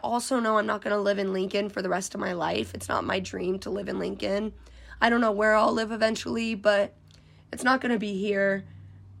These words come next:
And I'm obviously staying for a couple years because my little brother's coming to U N L, and all I am is hopeful that he has a better college experience than I feel like I have. I definitely have good memories, I have good friends,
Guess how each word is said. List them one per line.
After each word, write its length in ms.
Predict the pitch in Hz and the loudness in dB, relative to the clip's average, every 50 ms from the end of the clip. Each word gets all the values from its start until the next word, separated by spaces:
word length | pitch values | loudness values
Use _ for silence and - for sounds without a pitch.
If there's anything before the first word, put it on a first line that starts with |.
| - - | -6 -2
And 240 | 226 240 240 240 | 2 2 4 4
I'm 180 | - - 226 233 | 4 2 2 4
obviously 440 | - 240 233 247 240 233 - - 220 | 4 4 4 2 0 -4 -4 -4 -4
staying 400 | - - - 214 220 220 220 208 | -4 0 0 2 2 2 0 0
for 120 | - - | -2 -4
a 60 | 226 | -2
couple 280 | - 233 - - 208 214 | -2 -2 -2 -2 -2 -2
years 320 | 214 208 202 196 202 196 | 0 0 0 0 0 -2
because 280 | 196 202 - - 214 196 | -4 -8 -6 -4 -4 -2
my 100 | 208 196 | -2 -2
little 160 | 196 202 196 | 0 -2 -2
brother's 380 | 190 196 202 196 196 196 196 - | 0 2 2 2 2 2 -2 -2
coming 300 | - 196 196 196 202 202 | -2 -2 0 0 0 -2
to 60 | 214 | -2
U 180 | 208 202 196 190 | -4 -4 -4 -4
N 60 | 196 | -2
L, 300 | 185 185 180 185 214 - - - - - - - - - | -2 -2 0 -2 -2 -4 -10 -18 -20 -20 -20 -18 -4 0
and 220 | - 226 226 - - | 2 2 2 2 4
all 200 | 220 226 247 262 | 4 4 4 4
I 60 | 269 | 2
am 300 | 269 247 233 220 220 220 | 2 2 0 0 0 0
is 160 | 208 202 196 | -2 -4 -4
hopeful 680 | - - - 214 214 214 - - - 117 143 - 233 220 - _ _ _ _ _ | -8 -2 0 0 0 0 -4 -10 -6 -4 -4 -4 -4 -6 -12 _ _ _ _ _
that 160 | - - - | -2 -2 -2
he 200 | 202 220 240 240 | 0 0 0 0
has 640 | 208 196 208 208 202 202 202 202 196 196 196 - - - _ _ _ _ _ _ _ _ _ _ _ _ _ _ _ - | 2 2 2 4 4 4 2 2 0 -2 -6 -10 -12 -14 _ _ _ _ _ _ _ _ _ _ _ _ _ _ _ 2
a 320 | 220 220 220 220 214 214 | 4 4 6 4 2 2
better 300 | 190 - 208 208 214 214 | 2 4 4 4 4 2
college 380 | 226 - - - - 208 202 214 | 0 0 -2 0 0 0 0 -2
experience 540 | 208 - - - - 214 208 208 214 208 - | -4 -6 -8 -6 -4 -2 0 0 -2 -2 -4
than 120 | - - - | -6 -4 -2
I 220 | - - 180 185 - - _ | -2 -2 -2 -4 -6 -10 _
feel 220 | - 208 208 208 214 | -2 2 2 4 6
like 240 | 233 226 226 220 - | 6 4 4 4 4
I 140 | - 240 | 2 2
have. 540 | 233 220 247 247 233 226 233 240 240 240 - - - - - - - | 4 2 4 4 6 6 4 4 0 -2 -6 -14 -18 -20 -14 -6 -4
I 60 | 254 | 2
definitely 360 | 240 285 285 285 311 330 285 | 2 2 2 2 2 0 2
have 220 | 254 254 226 202 - | 2 2 2 0 0
good 180 | 269 269 262 | 2 2 4
memories, 580 | 247 254 240 247 247 233 240 240 240 240 233 - | 4 4 2 2 2 0 0 0 0 -2 -2 -2
I 100 | - 214 | -2 -2
have 220 | 214 208 202 - | -2 -4 -6 -4
good 180 | - 269 254 214 | -2 -2 -2 -2
friends, 800 | - - - - 220 220 214 208 214 220 214 208 208 - - | -4 -6 0 4 6 6 6 6 4 0 -4 -4 -6 -6 -10